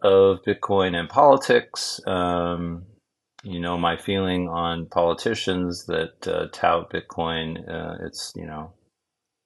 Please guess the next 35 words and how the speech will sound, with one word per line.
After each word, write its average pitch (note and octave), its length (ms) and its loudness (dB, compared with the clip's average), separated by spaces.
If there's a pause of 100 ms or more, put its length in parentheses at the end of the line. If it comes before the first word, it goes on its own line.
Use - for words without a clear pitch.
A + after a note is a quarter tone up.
(200)
great, G2+ 520 8 (180)
it's - 160 -18
nice, F2 720 0
helps - 240 -4
adoption, D#2+ 720 -2
but, D#2 260 -4
you F2 100 -12
know, E2+ 200 -10 (400)
are E2+ 160 -6
they E2 100 0
actually D#2+ 320 -2
gonna D#2+ 180 -8
keep F2 240 -8
their D#2+ 120 -10
promises? D#2+ 640 -4
Who E2+ 140 -8
knows? D#2 360 -8 (760)
But G#2+ 200 10
anyway, F#2 500 6
uh, F2+ 200 4
this A2 260 2
article's G2+ 420 6
from D#2 220 -10
Decrypt. - 800 2
This - 380 -4
is, F2+ 720 -2
uh, E2+ 260 -2
let's E2+ 180 -12
see, - 60 -12
it - 40 -10
was - 80 -16
posted G2 360 -6
on E2+ 140 -2
August F2 400 -2
fourteenth. A2 520 -2